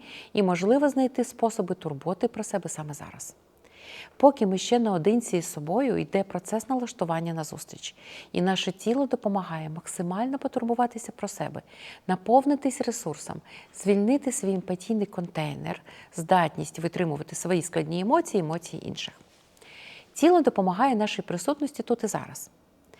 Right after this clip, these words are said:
Буває, що до вас прийшли зненацька, вважають, що ви щось зробили не так. В такій ситуації пропоную скористатися наступною практикою. Я метафорично її назвала «Ці стріли летять не в мене». Зробіть вдих і видих,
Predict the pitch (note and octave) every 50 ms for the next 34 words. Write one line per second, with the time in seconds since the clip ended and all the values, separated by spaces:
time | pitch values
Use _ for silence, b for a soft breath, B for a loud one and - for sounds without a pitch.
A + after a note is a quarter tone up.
0 | B B B B B - G#3+ B3+ F4 F#4+ F#4 D4+ - - G3 F3 F#3+ A3 D4 D4+
1 | - - - F#3 F3 - - A3+ B3+ C4+ A#3 G3+ G#3+ G#3 G3 F3+ C#3+ C3+ - -
2 | - - - - _ _ B B B B B B B G3 G#3+ G#3 B3 C#4+ D4+ D4
3 | D4 - C#4+ C#4 D4+ C#4+ - C#4+ C4+ A#3+ - A#3 A#3+ G#3+ B3+ C4 C#4 B3+ B3+ A#3+
4 | - - - - - - - _ _ _ _ _ - - B3+ - - F4+ - -
5 | E4 - D#4+ D#4 D#4 D4+ - - C#4+ C#4 C4+ - B B B B B B - -
6 | C4 C4 C4+ C4+ D#4+ F4 D#4 - - A#3 G#3+ G3 - B3+ B3 - A3+ - - F#3+
7 | E3+ D#3+ - - G3+ - F#3 F3 D#3 D#3 - - - - - - - - - -
8 | - A3 B3+ B3 A3+ A3+ - - - - G#3+ A#3 B3 A#3 - - A3+ A3 G#3 G3+
9 | G3 F#3+ F3+ - F3 F3+ F3+ F3+ F3 F3 B B B B B B B - - -
10 | C#4+ D4+ - - - C4+ C4 C4 B3+ A#3+ A3+ G#3+ G#3 - - - - E3 D#3+ D3+
11 | - - G3+ G#3 G#3 G#3 - - - - F3+ E3+ E3 C#3+ - - - - - -
12 | - _ _ _ _ _ _ _ _ _ _ _ _ _ B B B B B B
13 | B B F#3+ - A3 B3 B3 E4 E4+ D#4+ B3+ A#3 - E4+ D#4 - - D#3+ C#3+ C3+
14 | C3+ - F3 - - -